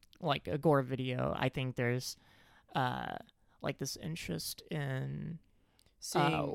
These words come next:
Speaker 2: what's
Speaker 1: s-
Speaker 2: in the shadows, like, what you
Speaker 1: Yeah,
Speaker 2: wouldn't
Speaker 1: what,
Speaker 2: normally see.
Speaker 1: what,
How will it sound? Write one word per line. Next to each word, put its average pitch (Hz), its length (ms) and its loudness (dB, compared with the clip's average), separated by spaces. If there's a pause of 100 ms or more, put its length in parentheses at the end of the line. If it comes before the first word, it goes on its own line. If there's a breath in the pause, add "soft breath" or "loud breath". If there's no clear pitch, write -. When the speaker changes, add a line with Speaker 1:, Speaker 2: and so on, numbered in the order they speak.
(100)
Speaker 2:
what's 147 220 0
Speaker 1:
s- - 40 -8
Speaker 2:
in 147 80 -4
the 135 60 -4
shadows, 160 680 4
like, 139 160 2
what 131 160 -4
you 143 120 -2
Speaker 1:
Yeah, 240 260 8
Speaker 2:
wouldn't 208 120 4
Speaker 1:
what, 220 120 10
Speaker 2:
normally 139 160 0
see. 151 400 0
Speaker 1:
what, 226 360 6